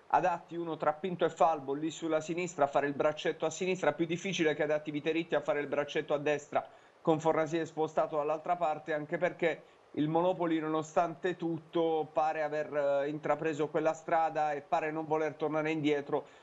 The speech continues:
sulla difesa a quattro, anche se con la difesa a tre abbiamo visto che Bizzotto, che non ci sarà, soffre tantissimo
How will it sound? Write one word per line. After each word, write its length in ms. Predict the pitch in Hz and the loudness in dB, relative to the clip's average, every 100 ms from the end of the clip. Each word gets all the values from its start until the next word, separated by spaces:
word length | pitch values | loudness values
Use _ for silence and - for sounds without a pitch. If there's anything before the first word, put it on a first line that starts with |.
| - | -6
sulla 260 | - 165 | 2 4
difesa 400 | 147 139 151 139 | 4 2 2 2
a 40 | 135 | -2
quattro, 500 | - 139 123 - 151 | 0 0 -2 -2 -2
anche 220 | 156 170 | 0 -2
se 160 | 165 175 | 0 0
con 120 | 147 | 2
la 80 | 139 | 2
difesa 320 | 139 151 156 | 2 2 0
a 40 | |
tre 160 | 151 175 | 0 0
abbiamo 240 | 156 147 | 2 0
visto 260 | 147 147 147 | -2 -4 -2
che 100 | 139 | 0
Bizzotto, 640 | 135 123 170 190 - 160 - - - - - - - - - | 0 2 2 2 -2 -6 -6 -20 -20 -20 -20 -20 -20 -16 4
che 120 | 147 | 4
non 160 | 147 151 | 4 0
ci 140 | 151 | 0
sarà, 300 | 151 156 165 | 2 2 2
soffre 360 | - 143 - 139 | -2 -4 -2 0
tantissimo 720 | 147 143 165 151 - 139 | 0 -2 -6 -4 0 0